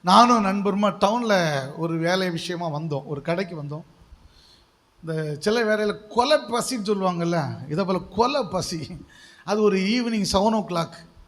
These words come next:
என்னவோ தெரியல, பயங்கரமான பசி. உடனே நம்ம ஃப்ரெண்டை கூப்பிட்டுட்டு, "டேய், ஒரு ரெண்டு இட்லியாவது சாப்பிட்ருவோன்னு" சொல்லி நியர்பை இருக்கிற ஒரு ஹோட்டல்ல போய், டவுன்ல தான் உட்காந்துட்டு, "எப்பா, சீரகம் கொண்டு வா." "என்னடா இருக்கு?" "இட்லி."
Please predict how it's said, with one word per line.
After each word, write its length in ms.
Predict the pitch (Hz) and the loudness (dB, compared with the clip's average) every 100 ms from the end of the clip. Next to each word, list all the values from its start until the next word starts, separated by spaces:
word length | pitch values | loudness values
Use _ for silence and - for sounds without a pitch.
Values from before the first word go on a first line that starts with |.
| _ _ _ _ _ _ _ _ _ _ _ _ - | _ _ _ _ _ _ _ _ _ _ _ _ -4
என்னவோ 420 | 214 320 392 370 | -2 -2 -2 -2
தெரியல, 280 | 277 254 240 | 0 2 2
பயங்கரமான 580 | 190 214 233 233 233 208 | 2 2 0 0 0 0
பசி. 340 | 175 151 160 | 0 -2 -2
உடனே 240 | 156 175 175 | -2 -4 -4
நம்ம 200 | 170 156 | -4 -4
ஃப்ரெண்டை 220 | 175 190 175 | -6 -4 -4
கூப்பிட்டுட்டு, 460 | 196 165 190 151 | -6 -6 -4 -2
"டேய், 260 | 156 165 - - - - _ _ _ - | 0 0 -2 -16 -20 -20 _ _ _ -12
ஒரு 140 | 120 | -10
ரெண்டு 300 | 127 240 220 | -6 -4 -4
இட்லியாவது 500 | 151 165 180 180 175 - | -6 -8 -8 -8 -8 -6
சாப்பிட்ருவோன்னு" 480 | 147 175 - 165 139 | -6 -6 -6 -8 -6
சொல்லி 340 | 165 180 117 - - _ _ 165 | -4 -4 -6 -12 -20 _ _ 0
நியர்பை 480 | 196 233 220 208 190 | 2 4 4 2 2
இருக்கிற 340 | 170 175 170 | 0 0 0
ஒரு 240 | 165 156 | 2 2
ஹோட்டல்ல 420 | 160 185 175 156 139 | 2 0 -2 0 2
போய், 360 | 220 147 113 - - | 2 0 -8 -12 -8
டவுன்ல 360 | 165 175 156 | -6 -4 -4
தான் 280 | 156 151 123 - - _ - _ | -2 -4 -8 -14 -20 _ -20 _
உட்காந்துட்டு, 680 | 147 - 170 165 139 151 123 110 | -14 -8 -6 -6 -6 -6 -8 -10
"எப்பா, 320 | 139 165 139 113 - - - - _ - | -6 -2 -2 -2 -10 -20 -20 -20 _ -4
சீரகம் 200 | 190 190 | -2 -2
கொண்டு 160 | 165 160 | -4 -6
வா." 60 | |
"என்னடா 360 | 156 233 226 196 | -4 -2 0 0
இருக்கு?" 260 | 165 147 151 | -2 -4 -8
"இட்லி." 380 | 147 180 143 | -8 -8 -10